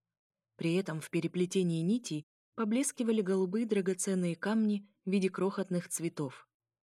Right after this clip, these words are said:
Если такое надеть, издали создастся впечатление, что кто-то надел на себя полупрозрачный наряд из морских незабудок. «Ты хочешь себе что-то купить?»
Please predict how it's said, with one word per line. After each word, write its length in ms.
Если 320
такое 360
надеть, 460
издали 440
создастся 600
впечатление, 720
что 200
кто-то 260
надел 380
на 100
себя 300
полупрозрачный 840
наряд 340
из 160
морских 540
незабудок. 760
«Ты 120
хочешь 460
себе 240
что-то 320
купить?» 480